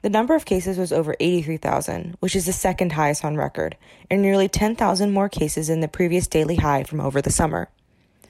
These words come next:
Hospitalizations are also up. Experts predict that hospitals will be overwhelmed as the winter and flu season combine with the most recent uptick in covid nineteen cases. These are some of the worst numbers ever recorded, and it seems like we are headed into a third wave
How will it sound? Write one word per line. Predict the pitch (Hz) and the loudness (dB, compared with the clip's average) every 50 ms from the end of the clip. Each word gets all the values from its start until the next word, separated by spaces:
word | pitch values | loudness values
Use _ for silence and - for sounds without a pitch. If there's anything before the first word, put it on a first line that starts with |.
| - - - - _ - | -20 -20 -20 -20 _ 2
Hospitalizations | 208 240 240 - - - 330 330 302 - 190 170 170 - 175 175 170 | 2 2 2 2 2 2 4 4 4 4 2 0 2 0 -2 0 2
are | 160 151 | 2 2
also | - 131 139 - - - - | 2 2 -2 -2 -2 0 2
up. | - 123 - - - _ _ _ - - _ | 2 0 0 -4 -14 _ _ _ -20 -4 _
Experts | 175 208 - - - - 262 262 - - | -2 0 0 -4 0 2 2 2 2 2
predict | - 254 185 175 165 165 170 - - - _ _ | 0 0 2 4 2 2 2 -2 -16 -20 _ _
that | - - 175 - 160 | -2 0 0 0 2
hospitals | 147 180 180 180 - - 208 214 208 185 | 2 0 0 0 0 0 0 0 0 0
will | 185 | -2
be | 151 170 - - | -4 -2 0 0
overwhelmed | 156 160 160 214 185 165 147 147 151 160 - - | 0 0 0 0 0 2 2 2 0 -2 -2 -2
as | - 160 156 - | -2 -2 0 0
the | 165 156 | -2 0
winter | - 165 175 185 - 233 240 240 | 2 0 0 0 0 0 0 0
and | - 214 208 - | 0 -4 -6 -4
flu | - 190 175 170 | 0 0 0 0
season | - - 151 147 156 156 | 0 -2 -4 -4 -4 -6
combine | - - 170 156 160 156 156 170 170 | -4 -4 -2 2 2 2 2 2 0
with | 170 - | -2 -2
the | 165 | -2
most | 160 151 151 156 - - | 0 0 0 0 -2 -4
recent | 170 175 - - 208 196 - | -4 -4 -4 -4 -6 -4 -2
uptick | 156 147 - - - 156 151 - - | -4 -4 -4 -4 -6 -6 -6 -6 -6
in | - 165 170 | -6 -6 -6
covid | - - 156 147 139 147 | -2 0 0 0 2 0
nineteen | 147 139 135 143 - - 156 147 | -2 -2 -2 -4 -4 -4 -4 -4
cases. | 147 - - - 170 - - - - - - _ _ _ _ _ _ _ _ _ _ _ _ _ _ | -2 -2 -2 -4 -2 -2 -4 -4 -4 -8 -14 _ _ _ _ _ _ _ _ _ _ _ _ _ _
These | - 220 220 220 | 2 2 4 4
are | 220 208 | 4 2
some | - - 196 190 196 196 | 2 0 0 2 2 2
of | 196 165 | 2 4
the | 185 175 | 2 4
worst | 151 165 180 190 - - | 4 4 4 4 0 -4
numbers | 165 170 170 170 160 - | -2 0 0 0 0 -2
ever | - 165 151 151 | -4 -4 -4 -4
recorded, | 151 143 - - 151 139 - - - 156 - _ _ _ _ _ _ | -4 -6 -2 0 0 0 0 -2 -10 -12 -14 _ _ _ _ _ _
and | 175 196 | 0 0
it | - - | 2 0
seems | - - 214 220 214 | 0 0 0 2 2
like | 226 214 - | 2 0 2
we | 175 170 | 4 2
are | 170 | 2
headed | 165 147 170 156 160 156 | 4 2 2 0 2 0
into | 160 160 156 - 160 156 | 0 -2 -2 0 0 0
a | |
third | 151 - 165 156 156 156 | 0 0 0 0 0 0
wave | 147 151 143 135 143 143 | 0 0 0 0 -2 -4